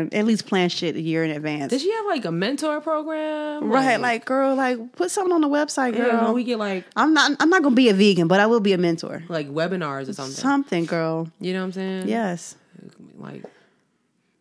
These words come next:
Speaker 2: I don't know.
Speaker 1: That girl, she probably already prepared for next year.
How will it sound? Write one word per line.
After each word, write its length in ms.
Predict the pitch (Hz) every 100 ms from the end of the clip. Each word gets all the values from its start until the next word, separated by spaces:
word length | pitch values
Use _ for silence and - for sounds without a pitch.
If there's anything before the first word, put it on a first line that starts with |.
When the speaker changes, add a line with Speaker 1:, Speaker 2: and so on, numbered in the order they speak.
| _
Speaker 2:
I 80 | 170
don't 140 | 190
know. 220 | 196 190 175
Speaker 1:
That 160 | 208
girl, 300 | 220 220 202
she 160 | 196 311
probably 240 | 330 294
already 260 | 226 233 226
prepared 320 | 196 220 190
for 80 | 180
next 260 | 175 170 -
year. 280 | 147 -